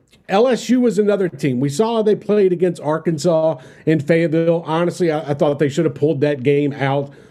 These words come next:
uh, towards the end. Couple weird calls went their way against them, I'm sorry. And then you kinda look at what Will Wade has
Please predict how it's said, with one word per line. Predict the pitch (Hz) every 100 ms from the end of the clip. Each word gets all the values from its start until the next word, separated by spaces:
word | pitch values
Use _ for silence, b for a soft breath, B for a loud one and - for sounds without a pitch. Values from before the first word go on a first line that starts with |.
| B
uh, | 147 143 135
towards | 123 156 156 131
the | 135 135
end. | 143 143
Couple | 175 - 147
weird | 127 139 147 143
calls | 147 147 139
went | 143 147 143
their | 151
way | 131 131 143 139 139 B B
against | 143 139 165 165 -
them, | 135 127
I'm | 131
sorry. | - 143 135 131 - B B
And | 220
then | 220 208
you | 208
kinda | 196 190
look | 175 185 175
at | 175
what | 139 160 147
Will | 165 165
Wade | 151 147 139
has | 135 180 190 156 143